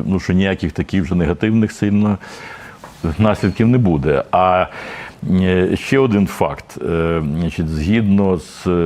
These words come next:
з тими цифрами, які наводять експерти, причому не наші, а експерти європейські, е, Словаччина, по суті, е, м,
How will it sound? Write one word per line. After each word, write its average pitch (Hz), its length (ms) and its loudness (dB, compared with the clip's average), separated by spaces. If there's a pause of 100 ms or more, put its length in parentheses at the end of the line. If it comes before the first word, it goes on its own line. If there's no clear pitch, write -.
з - 140 -10
тими 92 220 2
цифрами, 85 560 0
які 82 220 -2
наводять 85 500 0
експерти, 143 540 -2
причому 78 320 -4
не 90 80 4
наші, 90 500 0
а 73 120 -6
експерти 73 440 -4
європейські, 82 640 -2
е, 80 440 -4 (160)
Словаччина, 98 600 2
по - 160 -2
суті, 95 560 0 (600)
е, 85 400 2
м, 80 60 2